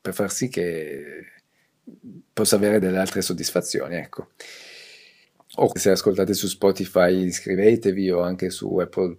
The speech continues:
Podcast, che si può, iscrivetevi da dove siete, da dove ascoltate, ecco, ci sono tanti canali, per cui è un argomento molto generico, però ecco,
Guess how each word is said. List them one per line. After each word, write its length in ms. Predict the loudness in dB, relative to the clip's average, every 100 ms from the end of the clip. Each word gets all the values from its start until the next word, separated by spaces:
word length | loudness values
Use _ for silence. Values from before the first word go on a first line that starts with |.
| _
Podcast, 560 | -2 -2 -2 -4 -4
che 100 | -8
si 160 | -8 -8
può, 360 | -2 0 2
iscrivetevi 520 | 0 -2 -4 -6 -6 -4
da 120 | -4
dove 260 | -4 -6
siete, 480 | -6 -2 -2 0 0
da 80 | 0
dove 180 | -2 -2
ascoltate, 640 | -2 -4 2 4 4 2
ecco, 140 | -6 -6
ci 80 |
sono 140 | -4 -4
tanti 280 | -2 -2 0
canali, 440 | 0 2 0 0
per 160 | -6 -8
cui 340 | -2 0 -2 -8 -18 -8
è 80 | -2
un 80 | 2
argomento 500 | 2 2 0 -2 -2
molto 280 | -2 0 0
generico, 600 | 0 0 -2 -4 -6 -2
però 320 | 0 2 0
ecco, 340 | -4 -6 -8